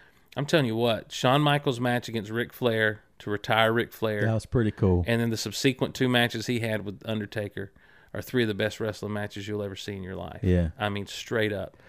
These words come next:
Speaker 2: But don't you think part of that's that they gave him the time and they gave them the time to tell the story?
Speaker 1: Sure,
Speaker 2: And sometimes
Speaker 1: sure.
Speaker 2: you gotta earn that. I mean, that's down the road for some of these guys.
Speaker 1: Yeah, yeah,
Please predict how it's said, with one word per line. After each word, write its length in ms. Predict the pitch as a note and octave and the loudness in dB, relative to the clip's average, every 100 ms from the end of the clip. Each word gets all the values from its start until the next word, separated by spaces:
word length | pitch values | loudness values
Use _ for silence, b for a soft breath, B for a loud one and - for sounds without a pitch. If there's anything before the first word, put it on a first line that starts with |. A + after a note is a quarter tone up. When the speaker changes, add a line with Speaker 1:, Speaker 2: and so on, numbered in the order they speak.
| B B | B B
Speaker 2:
But 100 | B2 | 6
don't 200 | C#3 D3+ | 6 6
you 80 | C#3 | 2
think 280 | C#3 A#2+ - | 2 2 6
part 200 | A#2+ B2 | 6 6
of 60 | |
that's 200 | A2+ - | 4 2
that 140 | G#2+ F#2+ | -2 2
they 140 | G#2+ | 2
gave 240 | G#2+ A2 | 4 2
him 180 | A2 G#2+ | 4 2
the 80 | F#2 | 0
time 640 | - - G#2+ A#2 B2 A#2+ | 0 2 2 2 2 0
and 200 | - G#2 | 0 0
they 100 | G2+ G2+ | 2 2
gave 240 | G2+ F2+ | 2 2
them 200 | G2+ G#2+ | 2 2
the 80 | A2 | 4
time 280 | A#2 G#2 F#2+ | 4 4 0
to 60 | |
tell 280 | F2+ A2 G#2+ | 2 4 4
the 80 | G2 | 4
story? 380 | - A#2 A#2 A#2 | 2 6 8 8
Speaker 1:
Sure, 100 | A2+ | 6
Speaker 2:
And 80 | G#2+ | 6
sometimes 460 | C3+ B2+ B2+ A#2 | 4 4 4 4
Speaker 1:
sure. 420 | G#2 C#4 C#4+ G#2 - | 2 2 4 2 6
Speaker 2:
you 100 | A#2 | 8
gotta 240 | B2+ A2+ B2+ | 10 8 6
earn 320 | C3 C3 A#2+ | 8 8 8
that. 300 | A#2 A2 - | 4 4 2
I 60 | A#2 | 0
mean, 100 | A2+ | 2
that's 240 | A#2+ A#2+ | 0 0
down 240 | C3 B2 | 0 0
the 60 | A2+ | 2
road 260 | A#2 C3+ C3+ | 6 6 6
for 100 | G2+ | 0
some 200 | - F2+ | -6 -6
of 60 | |
these 100 | E2+ E2 | -6 0
guys. 60 | |
Speaker 1:
Yeah, 340 | C#3 F#3 F3 G#2+ A#2+ | 4 4 4 0 4
yeah, 340 | D3+ B2 A2+ | 6 8 4